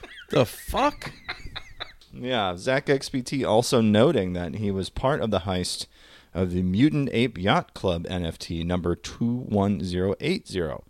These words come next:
Speaker 2: He partnered with Feint and minted a fake Mutant Ape Yacht Club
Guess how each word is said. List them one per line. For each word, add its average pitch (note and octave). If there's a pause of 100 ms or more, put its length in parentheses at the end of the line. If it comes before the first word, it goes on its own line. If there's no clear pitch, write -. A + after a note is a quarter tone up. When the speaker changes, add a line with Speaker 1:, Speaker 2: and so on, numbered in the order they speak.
(340)
Speaker 2:
He -
partnered F#2+
with F2
Feint A#2+
and G2
minted G2+
a F2+
fake -
Mutant F#2+
Ape E2
Yacht E2+
Club F#2+